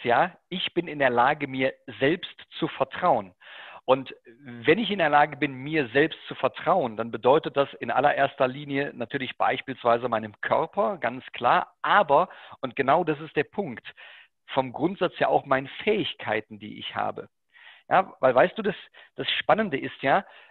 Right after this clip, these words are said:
wenn man sich jetzt die Frage stellt, warum nehmen denn, ja, warum nehmen denn Profisportler, ja, äh, Jungprofis, egal wie man es nennt, warum nehmen die sich denn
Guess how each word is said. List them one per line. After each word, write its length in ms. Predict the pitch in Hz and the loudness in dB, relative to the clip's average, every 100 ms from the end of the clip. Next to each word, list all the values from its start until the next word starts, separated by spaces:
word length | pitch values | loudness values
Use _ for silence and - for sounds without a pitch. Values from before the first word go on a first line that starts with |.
| _ _ - 117 | _ _ -20 _
wenn 180 | 131 165 | 0 2
man 140 | 165 | 0
sich 100 | 165 | -2
jetzt 200 | 165 - | -6 -8
die 60 | 156 | -12
Frage 380 | - 127 156 | 0 2 2
stellt, 300 | 139 151 131 | -2 -6 2
warum 360 | 120 135 151 139 | 4 6 4 -2
nehmen 320 | 135 156 156 | 0 0 0
denn, 360 | 135 127 110 104 | 0 0 -6 -10
ja, 320 | 113 143 151 | -4 -2 2
warum 300 | 123 131 143 | 4 4 2
nehmen 220 | 131 156 143 | -2 -6 -4
denn 200 | 127 117 | -6 -6
Profisportler, 1200 | - 151 - 143 - 131 135 135 131 127 123 123 - | -6 -6 -4 -6 -4 4 4 4 6 6 6 0 -4
ja, 220 | 127 147 | 0 0
äh, 320 | - 127 127 95 | -2 -4 -4 -12
Jungprofis, 960 | 117 139 147 185 - 147 151 156 131 | -18 -2 0 0 -4 2 2 0 -10
egal 320 | 131 127 143 | -2 4 4
wie 100 | 147 | 4
man 140 | 143 131 | -2 -2
es 60 | |
nennt, 160 | 147 131 | -6 2
warum 340 | 131 147 139 | 2 2 -6
nehmen 340 | 131 170 196 151 | -4 -4 -4 -6
die 140 | 135 | -10
sich 200 | 117 113 | -10 -8
denn 220 | 117 113 | -6 -6